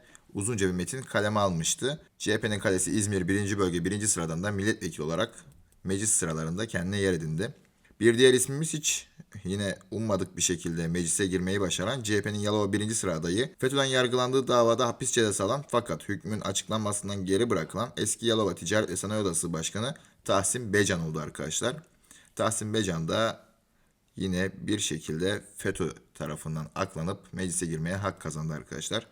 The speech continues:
C H P'nin Öcalan'ı öven paylaşımları bulunan Onur Koralp ise Ankara birinci Bölgeden üçüncü sıradan aday gösterip milletvekili soktuğunu da sizlere hatırlatalım. Gökçen Gökçen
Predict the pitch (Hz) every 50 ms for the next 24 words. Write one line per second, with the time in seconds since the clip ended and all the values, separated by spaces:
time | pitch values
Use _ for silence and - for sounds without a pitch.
0 | _ _ _ - 101 104 107 107 123 120 127 127 - - 98 117 110 117 117 117
1 | 117 117 - 101 110 110 113 110 120 107 104 101 98 - 110 107 110 110 110 107
2 | 101 98 90 85 87 98 113 123 - - 95 104 101 98 - - 107 104 104 101
3 | 90 80 78 73 - - 101 87 107 104 101 - 92 87 85 82 87 92 92 90
4 | 101 92 90 80 80 76 71 85 95 110 107 - - 80 - - 107 101 - -
5 | 78 78 92 95 - - 87 87 90 95 92 90 85 82 - - 92 101 117 -
6 | - - - - - _ _ - - _ - 92 101 98 - - 90 78 - 82
7 | 87 104 - - - - - 98 85 - - - - - 80 85 95 101 101 -
8 | - - - - - - - _ _ _ - - - - 92 82 78 80 90 107
9 | 113 101 95 - 101 90 90 - - 85 80 78 - - - _ - 98 101 98
10 | - - 123 120 117 120 117 113 - - 131 147 156 147